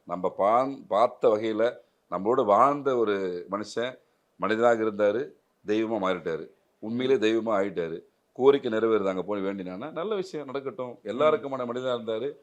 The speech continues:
Speaker 1: நாளைக்கு அப்படிதான் இருப்பேன். என்னைக்கு இன்னும் எங்கேயோ போயிட்டு இந்த விஷயத்தோட நிக்க போறதில்ல. அடுத்தடுத்து இது பல பரிமாணங்களா வளரும், அற்புதமா வளரும். உண்மையில மக்களுக்கு நன்றி சொல்லணும்.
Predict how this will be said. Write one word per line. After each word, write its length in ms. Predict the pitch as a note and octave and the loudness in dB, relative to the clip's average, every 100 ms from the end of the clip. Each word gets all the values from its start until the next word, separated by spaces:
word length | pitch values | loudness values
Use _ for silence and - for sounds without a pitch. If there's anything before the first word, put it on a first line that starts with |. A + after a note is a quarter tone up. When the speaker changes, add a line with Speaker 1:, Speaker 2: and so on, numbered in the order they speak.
| _ | _
Speaker 1:
நாளைக்கு 400 | - A#2 C3+ C#3+ | -2 4 4 2
அப்படிதான் 160 | B2 A#2+ | 0 -2
இருப்பேன். 260 | B2 E3 | -2 -4
என்னைக்கு 400 | D3 D3 D3 D3+ - _ - | -6 -8 -8 -12 -12 _ -10
இன்னும் 180 | F#3 G3 | -4 -2
எங்கேயோ 360 | F3+ G3 B3+ | -2 -2 -2
போயிட்டு 260 | G3+ G3+ D#3 | 2 2 2
இந்த 80 | C#3+ | -2
விஷயத்தோட 280 | D3+ E3 | -2 -4
நிக்க 240 | E3 D#3 F3 | -4 -6 -6
போறதில்ல. 400 | D3 A2 E2 C#2+ - _ _ _ _ | -4 -4 -4 -8 -14 _ _ _ _
அடுத்தடுத்து 560 | F#2+ B2 C#3 D#3+ E3 E3+ | 0 2 2 0 0 -2
இது 160 | D3+ | -2
பல 220 | B2+ C3 B2 | 0 0 2
பரிமாணங்களா 520 | A#2+ D3+ D3+ C#3+ C#3 | 2 2 2 2 2
வளரும், 420 | A#2 A#2+ C#3 E3 - _ _ - | 2 2 0 -4 -10 _ _ -4
அற்புதமா 320 | A2 F3+ F3+ | -2 0 2
வளரும். 460 | D#3 C3+ C3 F3+ - _ - | 4 4 4 0 -8 _ -10
உண்மையில 320 | B2 E3 D#3+ | -4 0 2
மக்களுக்கு 380 | A#2+ E3 D3 A#2 | 0 0 -4 -4
நன்றி 180 | B2+ - | -6 -10
சொல்லணும். 280 | E2 C#2 | -12 -12